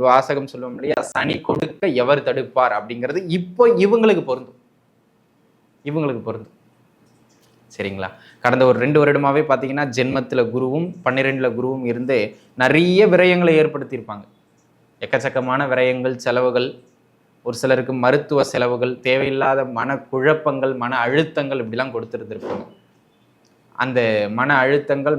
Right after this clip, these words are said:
மன குழப்பங்கள் எல்லாவற்றுக்கும் ஒரு தீர்வை கொடுக்கின்ற ஒரு அற்புதமான அமைப்பு, அற்புதமான அமைப்பு. அதுக்கப்புறம் குருவும் பார்த்தீங்கன்னா மே மாதத்துக்கு பிறகு பயிற்சியாகி ரெண்டுக்கு போயிடுவார். பதினொன்றுல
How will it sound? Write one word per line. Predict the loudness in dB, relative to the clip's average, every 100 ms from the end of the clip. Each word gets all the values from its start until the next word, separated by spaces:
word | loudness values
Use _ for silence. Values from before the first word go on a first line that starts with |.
| -2
மன | -2 -2
குழப்பங்கள் | 2 2 0 -6 -2 0
எல்லாவற்றுக்கும் | 4 6 6 4 0 -8 -8 -8 -6
ஒரு | -6 -4
தீர்வை | 0 2 4 2
கொடுக்கின்ற | 2 -2 -2 -4 0 2
ஒரு | 2 0
அற்புதமான | -4 -8 0 2 2 2 2 -2
அமைப்பு, | -10 -16 _ _ _ _ _ -14
அற்புதமான | -14 _ -4 -2 -2 -2
அமைப்பு. | -6 -2 -2
அதுக்கப்புறம் | 0 0 -2 0
குருவும் | 0 0
பார்த்தீங்கன்னா | 0 -2 -6 -4
மே | -4
மாதத்துக்கு | -2 -4 -4 -2
பிறகு | -2 0
பயிற்சியாகி | -2 0 0 0
ரெண்டுக்கு | -2 -2
போயிடுவார். | -4 -4 -10 -14 _ _ _ _ _ _ _ _ _ _ 0
பதினொன்றுல | 2 2 2 2 4 2